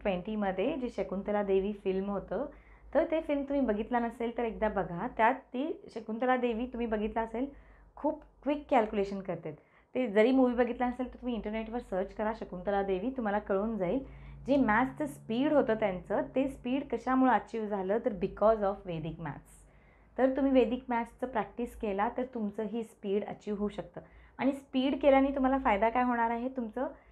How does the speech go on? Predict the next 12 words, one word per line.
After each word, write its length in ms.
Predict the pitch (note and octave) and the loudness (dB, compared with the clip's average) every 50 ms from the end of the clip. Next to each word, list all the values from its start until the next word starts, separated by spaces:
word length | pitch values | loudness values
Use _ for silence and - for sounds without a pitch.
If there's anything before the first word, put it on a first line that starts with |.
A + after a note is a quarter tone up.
| - _ _ - | -20 _ _ 2
कॅल्क्युलेशन 500 | A3 G#3 G#3+ G#3+ C#4 C4+ C4 C4+ C4+ C4+ | 2 2 4 4 4 4 6 4 2 0
स्पीड 200 | C4+ - B3+ B3 | 0 0 2 4
वाढलं 200 | A#3+ A3+ A3+ A3+ - | 4 4 2 2 -2
तर 60 | C4+ | -2
तुमचं 240 | C4 C4 A#3+ A3 B3 | -4 -4 -4 -6 -6
कॉन्फिडन्स 560 | - G#3+ F3+ E3+ E3+ - B3 A#3+ B3 B3 B3 | -4 -4 -4 -4 -4 -4 -4 -4 -4 -4 -4
लेव्हल 200 | B3+ A#3+ A3+ A3+ | -2 -2 0 0
इन्क्रीज 300 | A#3 G#3+ G3+ A3 A#3 G#3+ | 0 -2 -2 -4 -4 -4
होते 160 | A3+ A3 A3+ | -4 -2 -2
आणि 180 | A3+ - G#3 G#3+ | -2 -2 -2 -2
कॉन्फिडन्स 600 | G#3 F#3+ E3+ E3+ E3+ E3 C#4+ C#4+ D4 D4 D4 D4 | -2 -2 -4 -4 -2 -2 0 2 2 2 2 0
वाढलं 320 | B3+ A3+ G#3 G#3 G#3 A#3 | 0 0 0 2 0 0